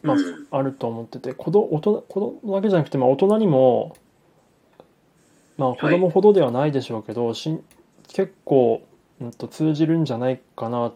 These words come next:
Speaker 1: と思ってるんですよね。まあ、もちろんコンテンツ力にもよりますけど、
Speaker 2: はい。
Speaker 1: うん、メッセージとして。
Speaker 2: いや、そうですよね。
Speaker 1: うん。
Speaker 2: いやー、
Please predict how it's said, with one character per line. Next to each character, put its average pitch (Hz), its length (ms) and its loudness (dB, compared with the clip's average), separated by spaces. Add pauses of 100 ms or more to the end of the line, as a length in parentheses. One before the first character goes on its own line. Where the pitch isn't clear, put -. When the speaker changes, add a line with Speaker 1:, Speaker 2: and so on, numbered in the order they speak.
(100)
Speaker 1:
と 117 80 -6
思 117 160 -8
っ 135 40 -20
て - 280 -10
る 107 60 -8
ん - 40 -12
で 101 40 -16
す - 80 -20
よ 110 100 -16
ね。 110 120 -12
ま 113 80 -10
あ、 - 20 -10
も 113 80 -12
ち - 100 -12
ろ 120 60 -8
ん 110 40 -12
コ - 160 -8
ン 151 80 -6
テ 160 100 -6
ン 156 60 -4
ツ 160 120 -4
力 135 220 -2
に 107 60 -10
も 104 80 -12
よ 107 60 -8
り 117 60 -8
ま 123 120 -8
す - 100 -20
け 110 100 -12
ど、 110 360 -4 (560)
Speaker 2:
は - 140 -6
い。 - 80 -12 (920)
Speaker 1:
う - 20 -12
ん、 104 300 -12 (380)
メ 117 100 -12
ッ 113 40 -16
セ - 180 -14
ー 104 40 -10
ジ - 140 -18
と - 120 -18
し - 100 -20
て。 - 220 -16 (1900)
Speaker 2:
い - 60 -6
や、 104 100 0
そ - 180 -6
う 113 40 -4
で 104 60 -6
す - 120 -12
よ - 60 -10
ね。 - 280 -6 (1300)
Speaker 1:
う 113 40 -12
ん。 107 220 -12
Speaker 2:
い 302 100 -8
や 107 120 -8
ー、 107 320 -14